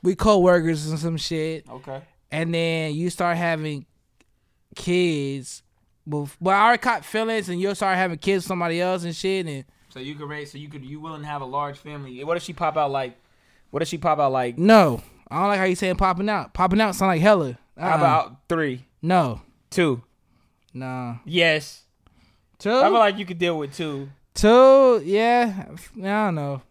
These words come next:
Speaker 1: I don't know. What about you though?
Speaker 2: Four kids. Uh, I, I,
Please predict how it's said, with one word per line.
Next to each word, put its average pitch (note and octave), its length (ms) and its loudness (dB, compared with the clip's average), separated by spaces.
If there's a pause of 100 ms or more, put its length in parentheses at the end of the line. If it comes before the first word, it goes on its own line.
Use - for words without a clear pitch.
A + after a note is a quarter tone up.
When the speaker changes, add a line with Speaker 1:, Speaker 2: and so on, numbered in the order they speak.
Speaker 1:
I F3+ 120 -6
don't F#3 80 -6
know. D3+ 120 -10
What F3+ 120 -6
about G#3 280 -6
you G3+ 80 -4
though? C3+ 280 -8
Speaker 2:
Four E3+ 240 4
kids. E3+ 420 0
Uh, - 40 -8
I, E3 680 4 (1900)
I, A#4 540 0